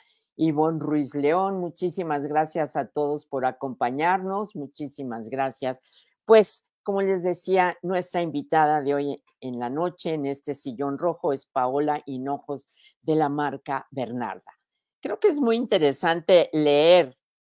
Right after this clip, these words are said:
eh, el currículum de, de Paola, de, por lo siguiente, es actriz y diseñadora. Ella nació en Ciudad Ch-,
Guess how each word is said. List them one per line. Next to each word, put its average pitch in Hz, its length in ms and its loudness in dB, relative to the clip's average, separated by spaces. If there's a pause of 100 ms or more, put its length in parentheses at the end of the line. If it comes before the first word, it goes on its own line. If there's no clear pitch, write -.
(300)
eh, 127 360 -4
el 147 260 0
currículum 156 1200 -4
de, 147 640 2
de 127 280 -8
Paola, 151 680 0
de, 147 180 -14 (140)
por 180 180 -2
lo 202 80 0
siguiente, 190 640 -2
es - 180 -8 (440)
actriz 269 640 -4
y 226 100 -4
diseñadora. 147 1000 -2 (560)
Ella 170 300 0
nació 156 360 -4
en 160 80 -4
Ciudad 147 420 -2
Ch-, - 120 -20